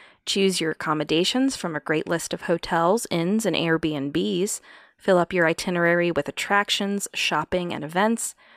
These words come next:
Pick out the perfect restaurants for every meal and book a tour to get you familiar with the area.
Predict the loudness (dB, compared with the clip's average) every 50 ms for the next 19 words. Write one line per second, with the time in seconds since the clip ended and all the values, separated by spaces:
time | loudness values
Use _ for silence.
0 | -20 _ _ -4 -4 0 2 4 2 2 2 -2 -4 2 2 2 2 2 -6 -6
1 | 0 2 2 2 2 0 0 2 2 2 2 0 -6 -4 -4 -4 -4 -4 -4 -6
2 | -4 -2 0 2 2 4 4 2 0 -2 -6 -8 -2 -2 -2 0 -2 -4 -6 -6
3 | -6 0 4 4 6 6 4 2 0 -2 -4 -2 -2 -2 -4 -4 -6 -6 -4 -2
4 | 0 0 0 0 0 0 -2 -2 0 0 2 4 4 4 4 2 0 -4 -6